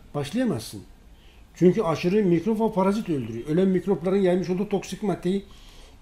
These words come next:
karaciğer ve böbreklerin temizlemesi, akciğerin temizlemesi zaman alıyor. Karın ağrısı yapıyor. Bu nedenle bir çay kaşığı diyorum. O da ağır geliyor. O zaman çeyrek çay kaşığıyla, şöyle bıçak ucu kadar az bir şeyle başlayacaksın.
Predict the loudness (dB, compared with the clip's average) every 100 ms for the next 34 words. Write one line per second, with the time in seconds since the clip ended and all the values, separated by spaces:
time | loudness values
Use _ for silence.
0 | 0 4 4 4 4 4 2 0 2 2
1 | 2 0 -2 -2 -2 0 2 2 0 -4
2 | -6 -6 -4 -4 -2 -2 -2 0 -2 -2
3 | -4 -4 -6 -14 -20 -20 -20 -20 -20 -14
4 | -2 4 8 8 6 4 2 -4 -2 2
5 | 2 0 -2 -2 -2 -6 -10 -6 0 4
6 | 4 4 0 -6 -20 -20 -20 -16 4 6
7 | 6 4 2 0 -4 -4 -4 2 2 2
8 | -2 -10 -10 0 4 6 6 6 4 2
9 | 0 -6 -20 -20 -20 -20 -20 -20 -20 -20
10 | -20 -20 -20 -20 -20 -20 -20 -20 -20 -20
11 | -18 -8 -4 -2 0 -2 0 2 4 2
12 | -4 -4 -4 -4 -2 -2 -2 -6 -6 -4
13 | -4 -8 -6 -2 -2 -2 -6 -12 -4 -2
14 | -2 -4 -10 -8 -10 -10 -12 -12 -12 -14